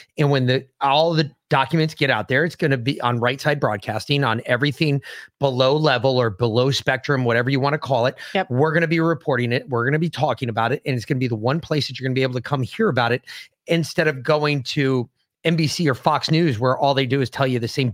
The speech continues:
Speaker 1: bullshit over and over again. And I'm tired of hearing the same bullshit. But either way,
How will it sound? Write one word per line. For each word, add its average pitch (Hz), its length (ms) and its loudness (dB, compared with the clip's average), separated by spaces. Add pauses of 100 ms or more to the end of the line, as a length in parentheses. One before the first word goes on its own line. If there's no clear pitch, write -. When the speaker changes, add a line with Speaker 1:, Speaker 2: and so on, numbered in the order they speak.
Speaker 1:
bullshit 135 520 -2
over 120 220 -2
and 113 80 -2
over 117 200 -4
again. 98 280 -12 (240)
And 131 80 0
I'm 139 80 0
tired 135 320 0
of 104 80 -2
hearing 117 160 -2
the 98 80 -6
same 107 220 -4
bullshit. 95 340 -12 (480)
But 214 120 4
either 202 180 2
way, 139 180 0